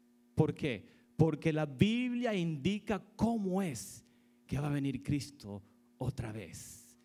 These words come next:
Y podemos evitar ser engañados. Gloria sea a Dios. Así que, queridos amigos, la palabra de Dios dice en Hechos capítulo diecisiete, diez al once, dice, "Y de inmediato los hermanos enviaron de noche a Pablo y a Silas y a Berea,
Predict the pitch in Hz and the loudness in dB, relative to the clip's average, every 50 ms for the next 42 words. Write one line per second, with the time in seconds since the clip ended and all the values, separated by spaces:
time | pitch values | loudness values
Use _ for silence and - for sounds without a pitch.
0 | _ _ _ _ - - - - - 131 - - 139 151 170 170 160 147 135 160 | _ _ _ _ -20 -20 -20 -6 -6 -4 2 2 4 4 4 2 2 0 0 0
1 | 147 135 131 - - 151 135 120 101 95 - - - - - - - - - - | 0 0 0 0 0 0 0 -2 -4 -6 -10 -14 -20 -20 -20 -16 -14 -2 0 2
2 | 160 143 120 120 117 113 110 113 110 101 98 90 85 85 - - - - _ _ | 2 2 2 0 -2 -2 -2 -2 -2 -2 -4 -6 -6 -8 -10 -14 -16 -20 _ _
3 | _ _ - - 113 117 110 107 104 98 95 92 87 - - - - - - - | _ _ -2 0 2 2 2 2 2 0 -2 -4 -8 -12 -20 -20 -18 -14 -10 -8
4 | 98 95 92 - - 90 90 92 92 87 76 - - - - - - - - - | -8 -8 -8 -10 -12 -12 -10 -8 -8 -8 -10 -10 -14 -16 -16 -20 -20 -20 -20 -20
5 | - - - 160 170 190 254 - 247 214 165 202 226 247 254 240 175 202 196 208 | -18 0 2 4 6 6 6 4 4 4 4 4 4 4 4 4 4 4 4 4
6 | 240 240 240 226 220 - - - - - - - _ - - - 151 170 170 170 | 4 4 4 4 2 -2 -8 -14 -20 -20 -20 -20 _ -18 0 2 2 4 6 6
7 | 170 196 226 233 226 233 226 220 196 160 175 214 208 - 208 208 208 190 175 170 | 6 6 6 4 6 6 4 4 4 4 4 2 4 4 2 2 2 2 2 2
8 | 170 180 180 - 190 180 180 - 160 - 175 170 - 165 156 147 139 147 170 165 | 0 0 2 2 2 2 2 0 2 2 2 2 4 2 2 2 2 2 2 2
9 | - 165 139 - - 151 147 147 - 151 135 131 160 165 156 - 135 135 139 143 | 2 0 -2 0 2 2 2 2 2 0 2 2 0 2 2 2 2 2 4 2
10 | 143 139 135 127 - 196 202 - - - - - - 127 160 180 - - 175 170 | 2 0 -2 -2 -2 -4 -4 -4 -8 -14 -20 -16 0 2 2 2 4 2 2 0
11 | 160 - - - - - - - 196 208 208 214 214 208 190 214 247 285 294 277 | 0 -2 -8 -14 -18 -18 0 2 4 4 6 6 4 4 4 4 4 2 2 4
12 | 285 262 233 233 226 233 233 - - - - _ _ - 160 180 170 185 185 170 | 4 4 4 4 2 -2 -6 -12 -20 -20 -20 _ _ 4 4 4 4 4 2 4
13 | 160 170 226 240 226 214 190 - 180 165 156 160 185 208 214 196 170 170 170 196 | 2 2 2 4 2 2 2 2 2 2 2 2 2 2 2 2 2 2 2 2
14 | 196 196 190 175 180 - 185 180 180 170 175 156 147 - - 185 185 160 139 151 | 2 2 0 0 2 2 2 2 2 2 0 0 0 0 0 0 0 0 0 -2
15 | 160 156 147 - - 151 143 135 135 143 143 165 180 175 156 160 170 | -2 -4 -6 -4 0 0 2 2 4 2 2 2 2 2 2 0 0